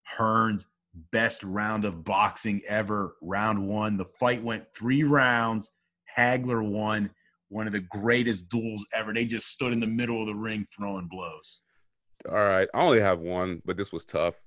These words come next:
Speaker 2: 'cause there's so many. But, uh, <laughs> I guess the best head-to-head one time was, I mean, how do you not go with Thrilla Manila, <laughs> October first,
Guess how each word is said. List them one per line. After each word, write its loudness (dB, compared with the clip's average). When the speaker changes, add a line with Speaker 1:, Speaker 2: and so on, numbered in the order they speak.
Speaker 2:
'cause -8
there's -6
so -4
many. -6
But, 6
uh, 4
<laughs> -2
I 4
guess 6
the 8
best 4
head-to-head 4
one 4
time 2
was, 0
I -2
mean, -2
how 2
do 2
you -4
not -2
go 0
with 0
Thrilla 4
Manila, 0
<laughs> -10
October 4
first, 2